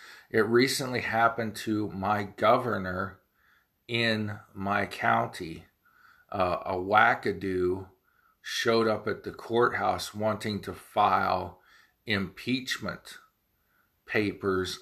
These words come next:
against the governor. And the clerk of court's office said,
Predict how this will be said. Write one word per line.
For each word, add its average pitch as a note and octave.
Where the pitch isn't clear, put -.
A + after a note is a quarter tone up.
against F#2+
the G2
governor. F#2+
And G2
the F#2
clerk G#2+
of F2
court's C#3
office F#2+
said, -